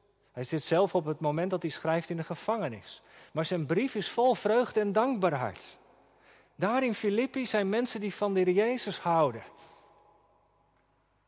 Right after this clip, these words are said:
De geest werkt. Er gebeuren mooie dingen in de gemeente. Ze zien naar elkaar om.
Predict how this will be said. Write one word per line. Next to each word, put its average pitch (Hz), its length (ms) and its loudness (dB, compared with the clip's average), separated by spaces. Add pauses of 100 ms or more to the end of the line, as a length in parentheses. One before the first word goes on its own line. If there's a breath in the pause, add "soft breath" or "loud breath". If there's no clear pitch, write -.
(420)
De 131 80 -12
geest 202 460 0
werkt. - 720 -4 (800)
Er - 80 -16
gebeuren 160 400 0
mooie 208 400 4
dingen 208 240 4
in 202 80 0
de 190 80 0
gemeente. 196 500 -2
Ze 175 140 -4
zien 214 200 -4
naar 202 160 2
elkaar 156 420 0
om. 233 400 -2